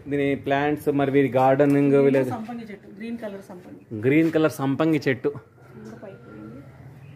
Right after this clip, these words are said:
Speaker 1: చూడండి, వీళ్ళు మీరు ఎ-, ఎంత సీనియర్ గార్డెనర్ ఊహించుకోండి. వీళ్ళ పైన చూపిస్తారు, పైన కూడా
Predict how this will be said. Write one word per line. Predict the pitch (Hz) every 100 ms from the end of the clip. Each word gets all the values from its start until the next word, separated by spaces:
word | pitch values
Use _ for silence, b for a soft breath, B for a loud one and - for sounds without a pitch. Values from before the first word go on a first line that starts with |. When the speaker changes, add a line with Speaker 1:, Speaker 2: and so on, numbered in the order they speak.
| - -
Speaker 1:
చూడండి, | 135 139 135 170 202 - -
వీళ్ళు | 135 135 131 135 131 127 123 -
మీరు | 139 135 131 -
ఎ-, | 135 127 143
ఎంత | 151
సీనియర్ | 175 175 170 143
గార్డెనర్ | 156 160 165
ఊహించుకోండి. | 156 156 - 147 143 190 254 - -
వీళ్ళ | 123
పైన | 123 123 156
చూపిస్తారు, | 156 139 135 127
పైన | 98 113 127 156
కూడా | 170